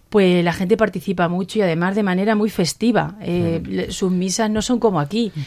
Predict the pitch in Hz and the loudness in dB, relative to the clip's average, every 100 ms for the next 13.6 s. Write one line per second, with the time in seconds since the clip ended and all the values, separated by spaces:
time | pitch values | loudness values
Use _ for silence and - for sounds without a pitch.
0 | - 156 107 196 202 185 175 196 202 220 | -8 -4 0 2 2 0 2 2 4 4
1 | 196 202 185 180 - - - 123 127 123 | 4 2 0 0 -6 -12 -6 -2 0 0
2 | 127 131 127 113 104 120 131 123 113 104 | 2 2 2 2 0 0 0 -2 -4 -4
3 | 110 127 135 139 117 104 131 123 131 147 | -2 0 0 0 -2 -2 -2 -2 -4 -6
4 | 110 104 107 107 190 202 151 - 214 190 | -8 -2 0 2 4 4 4 2 4 2
5 | 208 220 - 226 220 185 - 202 - - | 2 4 6 6 4 2 4 4 2 0
6 | 151 107 98 113 110 120 127 120 139 135 | 2 2 2 4 6 6 6 4 4 4
7 | 135 117 101 113 135 143 143 - - 107 | 4 4 2 0 2 2 0 -8 -4 -2
8 | 110 110 110 104 120 107 127 139 135 131 | 0 2 2 2 -4 -4 0 2 2 0
9 | 131 131 123 113 107 135 - - 143 185 | -2 0 0 0 0 -2 2 2 4 6
10 | 240 226 - 226 214 - 208 190 185 185 | 6 6 4 2 2 0 -2 -2 -2 2
11 | 220 190 226 233 254 226 214 247 - 208 | 2 2 0 6 8 6 4 0 2 2
12 | 202 196 196 190 - - - 214 202 208 | 2 2 4 4 0 -12 0 2 4 6
13 | 214 240 233 247 247 220 | 8 6 6 0 0 -6